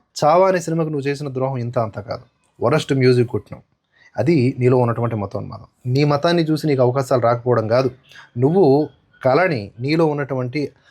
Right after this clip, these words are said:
ఆ కళని మతానికి తగ్గట్లుగా వాయిస్తూ ఉన్నావు. నీకు చావా సినిమా ఈ దేశాన్ని విడగొట్టేలాగా కనిపిస్తోందా? ఎంతటి మూర్ఖపు వాదన అనేది? అది చరిత్ర కాదా? సంభాజీ మహారాజుని దారుణంగా ఔరంగజేబు చంపలేదా? ఆ చంపినటువంటి తీరులో ఒక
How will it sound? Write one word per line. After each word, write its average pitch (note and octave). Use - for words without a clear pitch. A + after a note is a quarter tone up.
ఆ G#2
కళని D3
మతానికి F3
తగ్గట్లుగా C#3+
వాయిస్తూ B2
ఉన్నావు. G#2
నీకు D3
చావా D3+
సినిమా F#3+
ఈ F#3+
దేశాన్ని D#3+
విడగొట్టేలాగా D#3+
కనిపిస్తోందా? B2
ఎంతటి E3+
మూర్ఖపు E3
వాదన F3
అనేది? E3+
అది C3
చరిత్ర D3+
కాదా? A2+
సంభాజీ F3
మహారాజుని D#3+
దారుణంగా E3
ఔరంగజేబు D#3+
చంపలేదా? E3
ఆ -
చంపినటువంటి F3+
తీరులో F#3+
ఒక D3+